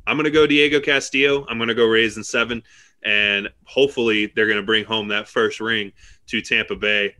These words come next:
and add to the Tampa Bay collection of trophies this season. So how amazing would that be? I mean, hey, Tampa Bay is just gonna bring 'em all home, you know? But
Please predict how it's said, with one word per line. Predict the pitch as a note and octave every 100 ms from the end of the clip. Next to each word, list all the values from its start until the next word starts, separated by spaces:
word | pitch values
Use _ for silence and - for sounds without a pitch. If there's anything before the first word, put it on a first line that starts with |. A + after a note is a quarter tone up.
| -
and | G#2 G2+ G#2+ A#2
add | B2 B2 A2+
to | A#2+
the | A2
Tampa | - A2+ G#2+
Bay | A2
collection | - A2 A#2+ - A#2+ G#2 G2+
of | G#2+ G#2 F#2+
trophies | - G#2 G2 F#2+ F#2
this | G#2+ -
season. | G2 F2+ F2 F2
So | - F#2 F2 _ - - _ - _ -
how | E3
amazing | E3 D#3 C3+ B2+
would | A#2+
that | B2+ -
be? | E2+ - G#2+
I | G2
mean, | G2+ G2+ G2
hey, | G#2 G#2 -
Tampa | - A#2+ A#2
Bay | A#2 A2+
is |
just | G#2+ A#2
gonna | G#2
bring | A2 G#2+
'em | G#2+
all | A2+
home, | G#2 F#2 F2
you | C#3
know? | D#3 - - - _ -
But | A#2+ B2